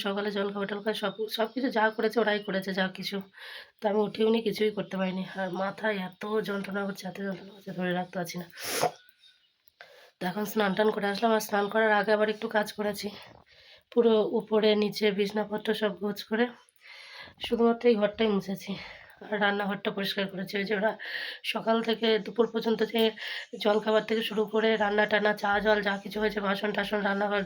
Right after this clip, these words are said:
গ্যাস ট্যাস সমস্ত কিছু নোংরা হয়েছিল, তো সেইগুলো ধোয়া মাজা করেছি। মেয়ে মানুষ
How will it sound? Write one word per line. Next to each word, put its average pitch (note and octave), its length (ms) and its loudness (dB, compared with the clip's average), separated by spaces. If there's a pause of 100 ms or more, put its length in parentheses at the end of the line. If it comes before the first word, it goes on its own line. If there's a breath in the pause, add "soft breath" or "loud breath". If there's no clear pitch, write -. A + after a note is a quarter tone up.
গ্যাস G3+ 180 0 (100)
ট্যাস G#3 160 2 (100)
সমস্ত G3+ 260 -2 (100)
কিছু G3 180 -6
নোংরা F#3+ 260 0
হয়েছিল, G3 240 -4 (640 loud breath)
তো D4+ 60 0 (140)
সেইগুলো A3+ 340 6 (100)
ধোয়া G#3 220 4
মাজা G3+ 260 2
করেছি। G3+ 280 -4 (1700 loud breath)
মেয়ে G#3+ 260 0
মানুষ A3+ 200 4